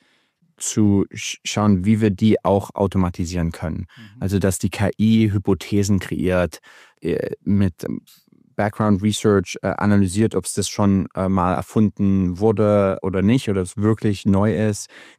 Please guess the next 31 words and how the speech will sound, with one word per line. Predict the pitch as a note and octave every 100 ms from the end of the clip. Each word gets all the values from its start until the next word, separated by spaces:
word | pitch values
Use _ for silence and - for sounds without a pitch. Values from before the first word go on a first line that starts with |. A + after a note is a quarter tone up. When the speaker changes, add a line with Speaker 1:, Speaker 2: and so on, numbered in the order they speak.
| -
Speaker 1:
diese | G#2
Ideen | F2+ E2 G#2 A2+
dann | G#2+ G2
selber | G#2 A2 A2
implementiert, | G2+ G#2 G2 F#2 - A#2 A2 - _ _ _
selber | G2+ G#2+ G#2+ A2 G#2
die | G2+ G#2
Modelle | G2+ G2+ G#2+ G#2+ A2
se-, | G2 F#2+ -
trainiert, | - G#2+ A2 A#2 A2+ G2+
dann | G2
selber | F#2 G2+ G#2 G#2 G#2 G2+ _ _ _
die | A2
verbessert | G2 G2 G2 A#2 - G#2+
und | G2
analysiert | F2+ A#2 A#2 A2 G2 A2 A2 G#2
und | - F#2
die | G2 F#2
Experimente | F2 - - - G2 G2 G2 A#2 A#2
analysiert | G#2+ G#2 G2+ G2 G#2+ G2+ - - - -
und | G#2 F#2
das | A#2+ -
in | A#2
einer | - G#2+ G#2 G2 - _
geschlossenen | A2 G#2 - A2 B2+ G#2
Schleife | - G2+ A2+ -
irgendwie | G2+ G2+ G2
wirklich | G2+ - F#2+
selber | - G2+ G2+
machen | F#2+ A2+
kann, | A2+ C3